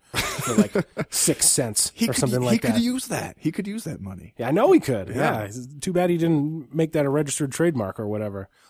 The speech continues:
Speaker 1: Also, I feel like George Zimmerman's Coleman index is probably pretty high.
Speaker 2: <laughs>
Speaker 1: Or low. We never figured out how
Speaker 2: No,
Speaker 1: that
Speaker 2: we
Speaker 1: works.
Speaker 2: never did. But hey, I mean, if Mark Coleman had a gun that he could pull out whenever he started losing a fight, that, hey,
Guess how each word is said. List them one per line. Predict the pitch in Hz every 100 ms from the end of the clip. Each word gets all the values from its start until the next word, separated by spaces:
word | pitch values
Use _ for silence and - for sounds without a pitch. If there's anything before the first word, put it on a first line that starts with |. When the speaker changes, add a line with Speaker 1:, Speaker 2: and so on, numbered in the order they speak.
| -
Speaker 1:
Also, | 185 190 175
I | 147
feel | - 151
like | 135 120
George | 127 117
Zimmerman's | 120 117 110 107 101
Coleman | - 123 110 104
index | 101 98 95 98
is | -
probably | 104 92
pretty | 92 95
high. | 87 90 90 -
Speaker 2:
<laughs> | - - - - 151 - - -
Speaker 1:
Or | 151
low. | 147 139 113 104
We | 143
never | 143 123
figured | 117 117 117
out | 110
how | 143
Speaker 2:
No, | 151
Speaker 1:
that | 131
Speaker 2:
we | 117
Speaker 1:
works. | 117
Speaker 2:
never | 107 101
did. | 104 87 85 _ - - -
But | 156
hey, | 165
I | 151
mean, | 127 123
if | 131
Mark | 151 147
Coleman | 160 139 127
had | 120
a |
gun | 110 120 151
that | 135
he | 110
could | 101
pull | 123 98
out | 101
whenever | 98 101
he |
started | 101 98 95
losing | 92 90 87
a | 87
fight, | - 90 87
that, | 123 -
hey, | 113 208 -